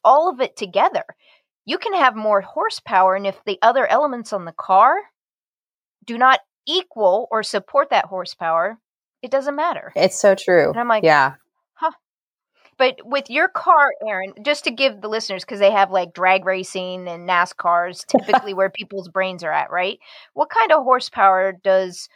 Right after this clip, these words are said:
Speaker 1: let's say, your class that you're typically in have?
Speaker 2: So the cars that we drive generally, um, are capable of probably five to six hundred horsepower, maybe some of them more, maybe some of them less.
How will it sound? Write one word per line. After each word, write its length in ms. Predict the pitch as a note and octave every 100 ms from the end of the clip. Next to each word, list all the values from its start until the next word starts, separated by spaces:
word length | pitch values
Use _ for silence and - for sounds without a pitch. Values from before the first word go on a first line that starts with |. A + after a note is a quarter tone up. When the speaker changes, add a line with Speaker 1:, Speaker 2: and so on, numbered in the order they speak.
| _ _
Speaker 1:
let's 220 | G#3 G#3 -
say, 100 | G#3+
your 320 | G3 G3 G3+
class 720 | - G3 E3 D3+ - - - _ _ -
that 180 | F#3+
you're 120 | G3+ G3+
typically 600 | G#3+ G3 F#3 E3+ E3+ E3+
in 260 | D#3+ D#3+ _
have? 340 | - C3+ - - _ _ -
Speaker 2:
So 220 | - A3+
the 100 | A#3+
cars 360 | D#4 E4 E4+
that 160 | D4 -
we 120 | A3+
drive 540 | G#3+ G3 F3+ F3+ G3 _ _ -
generally, 580 | G#3 G#3 A#3 A3 G3+ - -
um, 280 | F3+ D#3+ D#3 -
are 100 | A3
capable 720 | - F#3 F#3 A3+ C#4 D4 -
of 440 | A#3 A#3+ A#3 A#3 B3 _ -
probably 300 | A#3+ B3 B3+
five 400 | - A#3 B3+ B3
to 100 | B3+
six 260 | - C4
hundred 300 | C4+ C4 B3+
horsepower, 640 | B3 B3 - C4 B3 B3 B3
maybe 260 | A3 A3+ A#3+
some 200 | - A#3
of 100 | A#3
them 160 | A3 G#3+
more, 340 | G#3 G#3 G#3
maybe 220 | G3 F#3+
some 180 | G3+ G3+
of 80 | F#3+
them 220 | F3+ F3
less. 360 | E3+ F#3+ -